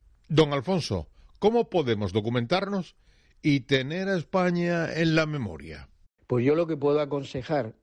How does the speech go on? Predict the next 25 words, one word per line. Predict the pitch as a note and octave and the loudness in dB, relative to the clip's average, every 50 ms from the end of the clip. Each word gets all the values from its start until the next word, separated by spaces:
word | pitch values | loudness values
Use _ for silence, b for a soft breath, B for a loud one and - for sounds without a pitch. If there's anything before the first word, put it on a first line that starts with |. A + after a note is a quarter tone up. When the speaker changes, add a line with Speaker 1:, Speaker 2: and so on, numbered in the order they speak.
| _ _ _ - | _ _ _ -4
Speaker 2:
poniendo | B2 A#2 A#2 B2 C3+ D3 C#3+ C#3 C3+ B2+ B2 | -4 -2 0 0 2 2 2 2 2 0 0
mi | B2 A#2+ A#2 | 0 -2 -2
humilde | A#2 A#2+ C#3+ D#3 D#3 C#3+ A#2 A2 G2+ - - - _ | 0 2 2 2 2 2 0 0 -2 -4 -6 -14 _
y | - A#2 A#2 A2+ G#2+ A2 G#2 | -12 -10 -8 -8 -8 -8 -10
pequeño | - A#2+ A2+ G#2+ B2+ B2+ B2+ B2+ A#2 | -10 -10 -8 -6 -6 -4 -4 -4 -4
grano | A2+ A#2 B2 A#2+ B2 A#2+ A2+ | -2 -2 -2 -2 -4 -4 -4
de | A2+ A2+ | -2 -2
arena, | A2+ C3 B2+ A#2 G2+ F#2 F2+ _ _ _ _ | 0 -2 -2 -2 -4 -10 -12 _ _ _ _
para | - G#2+ G#2+ A2 G#2+ G2+ G2+ | -8 -6 -4 -4 -6 -6 -8
que | - - A2 G#2+ G#2 G#2 G2 F#2 F#2 - _ _ _ _ | -6 -4 -4 -2 -2 -2 -2 -4 -6 -8 _ _ _ _
no | - - B2 C3 C3 | -6 -2 0 0 0
solamente | A2 - C3 B2 B2 A#2+ B2+ C3 C3 A#2+ A2+ B2+ B2+ A#2+ A#2 A#2 A#2+ - _ _ _ - | 0 2 2 2 2 2 0 -2 -4 -4 -2 -2 0 0 0 0 -2 -8 _ _ _ -10
en | - - A2+ A2+ A#2 | -4 -2 -2 -2 -2
el | A#2 A2+ A2+ A2+ A2 G#2 | -2 -2 -2 -2 -2 -4
formato | G2 - - G#2 G#2 G#2+ A2 A#2+ B2 A#2 A2 B2+ A#2 G2 | -6 -6 -4 -2 -2 0 0 -2 -2 -2 -2 -2 -2 0
televisión | A#2 A2+ G#2+ G#2+ G#2+ G#2+ G2+ - B2+ B2+ A2+ G2 - - - | 0 -2 0 0 -2 -4 -4 -2 0 0 0 -2 -6 -10 -6
el | - G#2+ A2 | -4 -4 -2
público, | F#2+ - C3+ C#3+ C#3 B2+ A#2+ G#2 F2+ G2+ G2+ G#2 G#2 - _ - | 0 2 2 2 4 2 0 -2 -2 -4 -4 -4 -6 -12 _ -12
eh, | - A2+ G#2+ G#2 G2+ | -8 -8 -6 -6 -8
se | F#2+ - - A#2 A2 G#2 G2+ | -8 -8 -6 -4 -4 -2 -2
distraiga, | G2 G#2 G2+ - _ _ _ - - C3 C3+ C#3 C#3 A#2 G#2 G2 | -4 -4 -6 -6 _ _ _ -2 0 2 2 2 2 0 -2 -6
sino | G2 - G#2 G2 G2 G2+ F#2+ | -6 -8 -6 -6 -4 -6 -6
también | G2 G2 G#2+ A2+ A#2 A#2+ A2+ | -6 -4 -4 -4 -4 -4 -6
se | - - A2+ G#2+ G2 | -6 -6 -6 -6 -4
cultive | G#2 A2 A2 F#2+ - C#3 C3+ A#2 G#2+ F#2 | -4 -4 -2 0 0 0 2 0 -2 -4